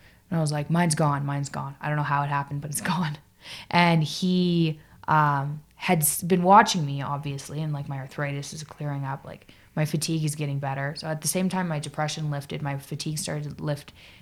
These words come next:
and I stopped taking all my medication at that point. 'Cause as soon as I let go of the S S R I, I was like, "Oh, if I don't have to take this, I don't have to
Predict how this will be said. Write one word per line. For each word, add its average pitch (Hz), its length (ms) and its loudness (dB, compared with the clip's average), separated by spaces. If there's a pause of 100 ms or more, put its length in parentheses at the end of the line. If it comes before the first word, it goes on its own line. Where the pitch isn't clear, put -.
(140)
and 156 260 0
I 151 260 2
stopped 160 340 2
taking 156 220 -4
all 165 200 2
my 170 100 2
medication 143 560 -4 (320)
at 156 100 -10
that 139 180 -4
point. - 180 -12 (340)
'Cause 170 120 -2
as 147 60 -2
soon 214 240 6
as 208 120 8
I 190 120 8
let 170 220 2
go 185 80 4
of 175 80 4
the 151 100 0
S 156 160 -2
S 160 160 -2
R 143 80 -2
I, 147 140 4
I 185 40 2
was 165 120 -2
like, 131 180 -8
"Oh, 190 120 8
if 151 120 0
I 160 80 4
don't 262 140 2
have 233 180 -2
to 156 80 -12
take 156 180 -6
this, 160 260 -2
I - 40 -2
don't 190 100 4
have 185 100 2
to - 60 2